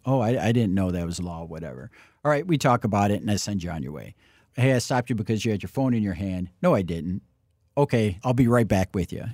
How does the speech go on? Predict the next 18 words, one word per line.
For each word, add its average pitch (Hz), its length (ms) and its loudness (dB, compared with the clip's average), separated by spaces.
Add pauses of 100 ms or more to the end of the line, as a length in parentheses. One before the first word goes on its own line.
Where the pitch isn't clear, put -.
and 127 140 4
I'll 123 80 8
write 113 240 4
it 101 100 0
down 85 300 0
for - 200 -8
you, 71 160 -10 (100)
and 120 160 4
then 117 140 4
I'll 107 100 2
send 107 280 -2
you 101 60 2
to 87 80 -2
court - 300 -6
to 87 80 -8
figure 80 320 -4
it 69 100 -6
out." 71 280 -6